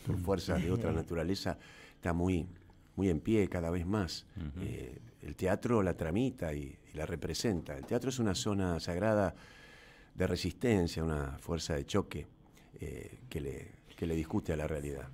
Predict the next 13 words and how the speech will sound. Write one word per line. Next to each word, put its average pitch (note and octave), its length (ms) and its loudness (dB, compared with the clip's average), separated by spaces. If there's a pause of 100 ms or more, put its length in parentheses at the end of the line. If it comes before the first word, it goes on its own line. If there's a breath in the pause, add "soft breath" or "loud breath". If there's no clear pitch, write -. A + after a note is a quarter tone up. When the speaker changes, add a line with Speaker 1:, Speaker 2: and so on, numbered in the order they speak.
Speaker 2:
Quiero E3+ 200 2
aprovechar A#2+ 420 4
tu, E2+ 340 2
tu D#2+ 160 -2
agudeza D#2+ 840 2
y G#2 60 0
tu D#2+ 260 -2
sensibilidad D#2 880 0
para D#2 200 -2
hacerte - 260 -4
una E2 160 0
pregunta F2+ 400 0
que A2 300 0